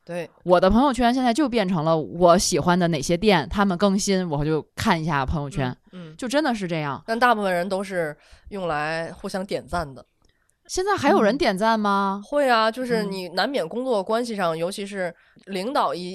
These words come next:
Speaker 1: 一类的人物啊，或者什么的，你日常你就不谄媚，你点个赞不就动个手的事儿吗？
Speaker 2: 可是我连看都不看，我怎么知道领导什么时候发呀？
Speaker 1: 是偶尔的嘛，
Speaker 2: 嗯。
Speaker 1: 就是，就是大部分的，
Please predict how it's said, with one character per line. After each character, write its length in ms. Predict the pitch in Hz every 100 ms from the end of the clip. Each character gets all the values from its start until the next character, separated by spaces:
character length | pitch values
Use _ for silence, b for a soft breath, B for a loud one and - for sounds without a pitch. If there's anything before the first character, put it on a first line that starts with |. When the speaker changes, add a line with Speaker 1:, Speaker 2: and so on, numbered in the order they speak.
| -
Speaker 1:
一 100 | 196
类 160 | 196 196
的 140 | 175
人 180 | 160 147
物 120 | 180
啊， 160 | 190 165
或 160 | 185
者 60 | 175
什 120 | 160
么 80 | 147
的， 160 | 156 151 b b b b b
你 320 | - 214 196 185 _ _
日 140 | 320 294
常 280 | 196 233
你 40 | 254
就 120 | 208
不 120 | 214
谄 220 | 202 - -
媚， 300 | 147 135 - _ _ _ _ -
你 80 |
点 200 | 302 202
个 100 | 180
赞 180 | 208 294
不 60 | 220
就 140 | 254
动 160 | 277 233
个 40 |
手 200 | 208 -
的 60 | 160
事 80 | 190
儿 160 | 180
吗？ 80 | -
Speaker 2:
可 80 | 285
是 100 | 339
我 140 | 302
连 120 | 202 294
看 320 | - 427 311
都 80 | 185
不 140 | 165
看， 180 | 220 185
我 120 | 285
怎 100 | 339
么 80 | 185
知 80 | 269
道 140 | 285
领 120 | 180
导 140 | 196 143
什 140 | 156
么 40 |
时 60 | 143
候 80 | 143
发 260 | 151 143
呀？ 80 | 135
Speaker 1:
是 220 | 113 214
偶 300 | 196 - 190
尔 180 | 240 170
的 60 | 131
嘛， 260 | 175 180
Speaker 2:
嗯。 60 | 151
Speaker 1:
就 120 | 175
是， 160 | 170 156
就 120 | 220
是 60 | 202
大 240 | 339 359
部 100 | 196
分 160 | 185 170
的， 160 | 156